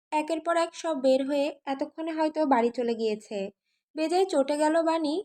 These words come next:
দিহানের দিকে তাকিয়ে কিছু বলতে নিলে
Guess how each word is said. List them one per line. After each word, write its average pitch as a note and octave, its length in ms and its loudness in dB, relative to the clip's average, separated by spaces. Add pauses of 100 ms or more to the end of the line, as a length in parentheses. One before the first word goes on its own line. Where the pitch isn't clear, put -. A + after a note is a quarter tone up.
দিহানের D4 420 0
দিকে D#4+ 220 -4
তাকিয়ে D#4+ 380 -6
কিছু D4+ 280 -8
বলতে C4 360 0
নিলে D#4 360 -2